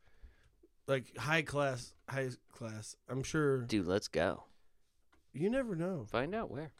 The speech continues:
Speaker 2: I had, uh,
Speaker 1: Been to Vegas once. I, I don't think I have to go back, man.
Speaker 2: Yeah, it's probably one of those one and done things. I had a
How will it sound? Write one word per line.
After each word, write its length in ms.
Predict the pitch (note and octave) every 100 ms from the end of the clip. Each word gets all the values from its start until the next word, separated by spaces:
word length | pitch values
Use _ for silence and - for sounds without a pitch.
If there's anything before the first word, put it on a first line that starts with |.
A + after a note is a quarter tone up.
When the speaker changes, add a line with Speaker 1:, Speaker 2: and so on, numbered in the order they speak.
| _ _ _ _ _ _ - - - - -
Speaker 2:
I 100 | A#2+
had, 120 | B2+
uh, 340 | A2+ G#2 F#2+ - - - - - F3+
Speaker 1:
Been 160 | C#4+
to 80 | C#4+
Vegas 360 | F3+ E3+ D3 B2+
once. 220 | C3 B2
I, 100 | D3+
I 140 | D3 D3+
don't 140 | G#3+
think 140 | G#3 F3
I 60 |
have 140 | D#3 C#3
to 80 |
go 140 | D3 D#3
back, 360 | E3 G3 - -
man. 180 | G2 G#2 -
Speaker 2:
Yeah, 280 | - C#3+ C3+
it's 120 | C3
probably 280 | - C3+ G#2
one 180 | G2 F#2+
of 60 | F#2
those 200 | F#2 G2
one 220 | F#2+ F#2
and 160 | F#2
done 280 | F2+ F#2+ F#2+ F2+
things. 540 | G2 G2 F#2+ - - _ _ _ _ _ _ -
I 100 | C3
had 140 | C#3
a 220 | C3 A#2